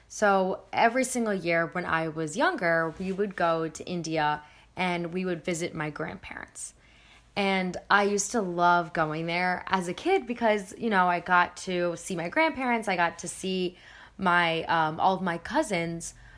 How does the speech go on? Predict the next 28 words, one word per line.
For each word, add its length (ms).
But 340
what 160
was 160
so 200
unique 440
about 420
these 200
family 340
trips 460
was 220
that 360
as 160
part 500
of, 460
um, 600
family 400
celebrations, 1080
my 200
grandparents 680
said 320
that 280
if 180
you 100
want 140
to 40
celebrate 520
at 60
home, 480